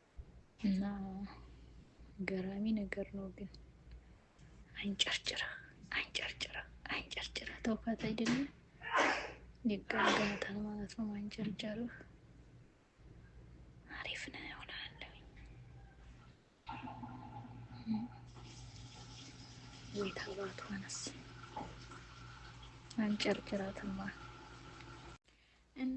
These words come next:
አብርሽዬ፣ ለምን የዚህን ያህል ያንጨረጨረህ ነገር አልገባኝም ማለት ነው።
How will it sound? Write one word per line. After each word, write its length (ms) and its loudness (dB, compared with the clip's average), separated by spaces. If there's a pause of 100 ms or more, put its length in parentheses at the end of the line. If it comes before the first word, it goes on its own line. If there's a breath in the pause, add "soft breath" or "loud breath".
አብርሽዬ፣ 440 2 (140)
ለምን 400 8
የዚህን 480 6
ያህል 200 4
ያንጨረጨረህ 800 2
ነገር 300 4
አልገባኝም 600 8
ማለት 340 8
ነው። 140 2